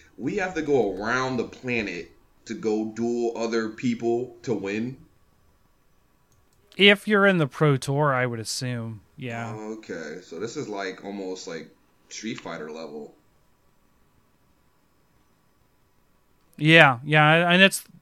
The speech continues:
Speaker 2: trading card game, you know, like, if you're familiar with the Magic community, playing at a professional level is not easy.
Speaker 1: Mm-mm. No.
Speaker 2: So it'd be like that. Um,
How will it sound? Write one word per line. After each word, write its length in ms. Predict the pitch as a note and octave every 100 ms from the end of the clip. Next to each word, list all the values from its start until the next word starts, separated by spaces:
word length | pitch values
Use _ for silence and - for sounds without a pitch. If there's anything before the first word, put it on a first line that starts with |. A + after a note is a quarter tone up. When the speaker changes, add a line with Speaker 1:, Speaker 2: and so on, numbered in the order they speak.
| _ _
Speaker 2:
trading 280 | - G#3 F#3+
card 240 | F3 D#3
game, 380 | D3 D3 C#3 A#2 _
you 140 | - C3+
know, 300 | B2+ A2+ G#2+ _ _ _ _ _ _ _ _ -
like, 160 | C#3 C3
if 100 | C#3+
you're 100 | D3+
familiar 260 | E3+ D#3
with 140 | C#3+ C#3
the 60 |
Magic 360 | C3 C3 C3 B2+
community, 520 | B2+ B2 A#2 A2+ G#2+ - _ -
playing 160 | D3
at 80 | C3+
a 40 | A#2+
professional 540 | B2+ C#3+ B2 - B2+
level 300 | A#2 A2 A2+
is 100 | G#2+
not 200 | B2 A#2
easy. 420 | A#2+ A#2 A2 G#2 - _ _ _ _ _ -
Speaker 1:
Mm-mm. 340 | G#2+ F#2+ F2 D#2 _ _ _ _
No. 300 | F2+ E2+ C#2+ - _ _ -
Speaker 2:
So 380 | - A#2+ A2 G2 _ _ _ _ _ _ _ _ _ _ _ _ _ _
it'd 140 | D3 C3+
be 140 | C#3
like 240 | B2 A2 -
that. 240 | A2+ G#2 - _ _
Um, 480 | D#3 C#3+ C#3+ B2+ A#2+